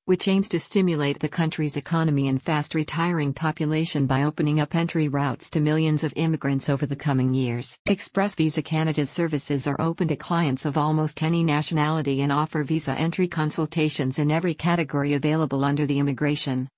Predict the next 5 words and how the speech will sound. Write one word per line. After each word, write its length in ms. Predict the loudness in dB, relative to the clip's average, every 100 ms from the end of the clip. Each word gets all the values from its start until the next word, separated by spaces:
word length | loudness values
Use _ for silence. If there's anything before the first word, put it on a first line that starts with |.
| -4
Refugees, 800 | -2 0 0 0 -2 -2 -4 -8 _
and 180 | -2 0
Citizenship 720 | 0 0 0 -2 -2 -4 -6
Canada 360 | -2 0 2 0
office. 540 | -2 -4 -4 -4 -8